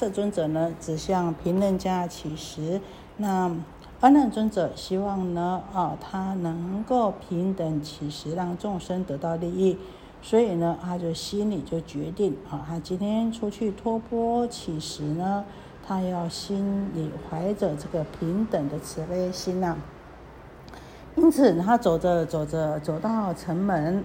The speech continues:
啊，那准备入城门的时候呢，啊，他呢，严整威仪啊，速攻斋法。<clears throat> 那呢，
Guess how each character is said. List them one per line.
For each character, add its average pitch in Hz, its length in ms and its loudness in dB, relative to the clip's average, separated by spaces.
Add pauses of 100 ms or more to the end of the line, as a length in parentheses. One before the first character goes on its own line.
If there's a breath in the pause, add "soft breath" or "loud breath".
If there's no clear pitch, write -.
啊， 180 200 0
那 170 180 0
准 180 240 0
备 247 200 2
入 254 160 4
城 196 240 0
门 214 160 2
的 208 140 2
时 202 160 -4
候 208 240 0
呢， 190 260 -2 (400 loud breath)
啊， 180 300 -4
他 185 120 -2
呢， 185 340 2 (800)
严 214 440 8
整 190 240 6 (120)
威 202 200 6
仪 160 360 0 (120)
啊， 151 280 2
速 214 340 2
攻 170 400 0
斋 165 240 -4
法。 165 180 -6 (520)
<clears throat> - 760 -4
那 285 180 8
呢， 240 320 4